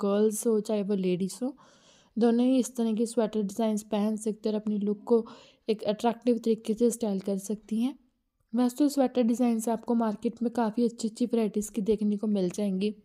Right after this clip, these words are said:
चाहे आप इसे जीन्स के साथ वियर करती हैं या फिर आप अपने सूट्स पर ऊपर से पहनती हैं, आपको बहुत अच्छे अच्छे वैरायटीज़ और डिज़ाइंस मार्केट में देखने को मिल जाएंगे। लेकिन अगर आपको एक आइडिया चाहिए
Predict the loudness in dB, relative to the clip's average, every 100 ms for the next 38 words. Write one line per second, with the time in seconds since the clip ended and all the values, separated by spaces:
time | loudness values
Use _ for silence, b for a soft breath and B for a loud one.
0 | _ _ _ _ _ _ -10 0 2 2
1 | 0 0 -2 0 0 -2 B B B B
2 | B 2 6 8 6 2 0 0 -2 0
3 | 2 2 0 -2 -2 0 0 0 0 -2
4 | -2 -4 -4 0 0 2 -2 -2 -4 -2
5 | -2 -4 -2 -2 0 -2 -2 -2 -2 -2
6 | -2 -4 -6 B B B B -2 -2 -2
7 | -2 0 2 2 2 0 2 -2 0 2
8 | 4 4 2 2 0 0 2 2 0 0
9 | -2 -2 -2 -2 -2 -2 0 0 0 2
10 | 0 0 -2 0 -2 -2 -4 -2 0 0
11 | 0 -2 0 -2 -4 -6 -2 -2 -2 -2
12 | 0 2 4 2 2 0 0 0 0